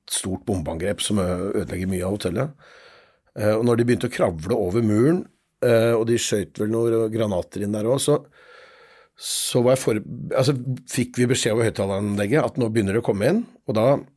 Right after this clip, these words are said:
da s-, satte jeg hotelldøra på vidt gap, tok på meg ve-, vest og hjelm,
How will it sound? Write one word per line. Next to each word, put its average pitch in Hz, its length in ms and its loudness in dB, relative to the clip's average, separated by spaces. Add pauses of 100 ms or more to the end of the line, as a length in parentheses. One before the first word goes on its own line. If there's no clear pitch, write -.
(360)
da 110 160 2
s-, - 400 -4
satte - 320 -2
jeg - 800 -10
hotelldøra 95 480 -2
på 110 140 -2
vidt 95 180 -6
gap, 127 160 0
tok - 220 -2
på 101 100 -2
meg 101 160 0
ve-, 117 160 4
vest - 460 -4 (100)
og 104 560 -4 (240)
hjelm, - 240 0